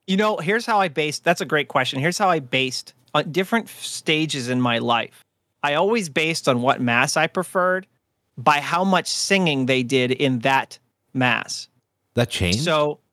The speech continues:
Speaker 1: so, y-, well, yeah, because some churches would have,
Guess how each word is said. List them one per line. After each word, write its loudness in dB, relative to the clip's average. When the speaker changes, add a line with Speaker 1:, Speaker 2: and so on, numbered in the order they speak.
Speaker 1:
so, -8
y-, -4
well, 0
yeah, 2
because -2
some -4
churches 0
would 6
have, 0